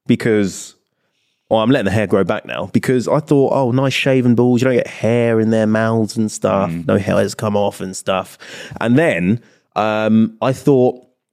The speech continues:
Speaker 1: "My balls are still a little bit tinged after the shower. They still, they're a little bit tingy. You know, like, when you come out, you scrub 'em and shit,
Speaker 2: Mm.
Speaker 1: and then, oh, you're letting 'em dry." And sometimes you're like, "Oh,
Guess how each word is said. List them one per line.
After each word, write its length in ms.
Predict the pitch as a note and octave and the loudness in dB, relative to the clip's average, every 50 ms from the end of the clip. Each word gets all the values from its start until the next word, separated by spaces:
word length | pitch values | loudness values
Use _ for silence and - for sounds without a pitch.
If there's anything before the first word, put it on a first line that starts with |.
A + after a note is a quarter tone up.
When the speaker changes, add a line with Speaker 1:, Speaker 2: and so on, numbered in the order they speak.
| _ - | _ -4
Speaker 1:
"My 180 | B2+ C3+ E3+ | 0 2 2
balls 360 | E3+ - D#3 D3+ D3+ C3+ A2+ B2 | 4 4 4 4 4 4 2 0
are 40 | |
still 360 | A#2+ - - - - D#3 C#3+ C#3 | -2 -4 -4 -2 0 2 2 4
a 40 | |
little 240 | C3+ C#3 C3+ A2+ A2 | 2 2 4 2 2
bit 360 | G#2 B2 B2 - - _ - | 4 2 2 0 -2 _ -4
tinged 600 | - - E3 D#3+ D3 A2+ F2+ F2 E2+ E2 - - - - | 0 2 4 4 4 4 2 2 0 -2 -4 -6 -6 -4
after 320 | - G#2+ G#2+ G2+ - - G2 | -2 -2 -2 -2 -4 -6 -6
the 120 | F#2 - - | -4 -4 -4
shower. 480 | - - - C#3 C3 A2+ F2 B1+ - - - - _ _ _ _ - - - | -2 -2 -2 -2 -2 -2 -4 -6 -8 -10 -14 -18 _ _ _ _ -20 -8 -2
They 100 | - A#2+ | 0 0
still, 360 | A#2+ - - D#3 D3 C#3+ C3+ | 0 2 2 4 4 4 4
they're 160 | - - C3+ C#3+ | 4 2 2 4
a 40 | |
little 320 | C#3+ D#3 E3 D#3 C#3+ C#3 B2+ | 4 4 4 4 4 2 2
bit 180 | G#2+ C3 - - | 2 0 -2 0
tingy. 400 | - D3+ C#3+ C#3+ A#2+ F#2 F#2 F2 | 0 2 4 4 4 4 4 2
You 100 | F2+ A2 | 2 2
know, 200 | C3+ C#3+ C3+ C3+ B2+ | 2 2 2 2 2
like, 240 | A2 G#2+ G#2+ - | 2 2 2 2
when 100 | A2 A2+ | 2 0
you 60 | A2+ G#2+ | -2 -2
come 200 | - - A2 A2+ | -4 -4 -2 -2
out, 340 | A2 G2+ F#2 F2+ F2 - - _ _ _ | 0 0 -2 -2 -4 -6 -12 _ _ _
you 120 | - G#2+ G#2+ | 0 0 2
scrub 380 | - - - - D#3 C3 G2+ | 0 0 0 0 0 0 0
'em 100 | F#2+ F#2 | 0 -2
and 120 | F2+ E2 E2+ | -2 -2 -4
shit, 380 | - - - E2+ C2+ - _ _ - | -4 -4 -4 -6 -6 -6 _ _ -10
Speaker 2:
Mm. 160 | F2+ E2 D#2+ D2+ | -8 -6 -6 -4
Speaker 1:
and 160 | F2+ G#2 G#2 G#2 | -4 -2 0 2
then, 320 | G#2 G#2 G2+ G2 F#2+ F#2+ - - - | 2 2 2 2 2 2 0 -4 -6
oh, 120 | B2+ - | -4 -2
you're 160 | - A#2 B2+ | 2 2 4
letting 240 | C3+ D3 G#2+ F#2+ G2+ | 4 4 2 2 0
'em 80 | F#2+ F2 | 0 2
dry." 560 | D#2+ G#2+ A#2 G2+ E2+ E2 E2 - G2 G2+ - _ _ _ _ _ - | 2 2 0 0 -2 -4 -4 -6 -8 -8 -10 _ _ _ _ _ -4
And 120 | G#2+ G#2+ | -4 -2
sometimes 460 | - C3+ B2+ A#2+ B2 A#2+ A#2 A2 G2+ | -2 -2 -2 -2 0 0 0 0 0
you're 120 | G#2+ G#2+ G#2+ | 0 0 0
like, 140 | G2 F2+ B2 | 0 0 0
"Oh, 220 | C3+ G#2 D#2+ D#2 | -2 -2 -2 -4